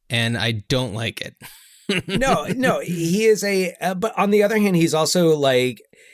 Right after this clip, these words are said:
Speaker 2: he's also done things, like, for the, like, environment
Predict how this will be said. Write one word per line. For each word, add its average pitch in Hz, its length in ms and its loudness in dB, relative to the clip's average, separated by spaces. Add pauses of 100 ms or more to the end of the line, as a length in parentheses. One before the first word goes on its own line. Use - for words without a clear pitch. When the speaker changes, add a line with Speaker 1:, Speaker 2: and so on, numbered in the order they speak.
(640)
Speaker 2:
he's 170 340 -2
also 170 280 2
done 156 260 0
things, 147 240 0
like, 123 180 -2
for 131 120 -4
the, 110 240 -6
like, 113 220 0
environment 147 800 0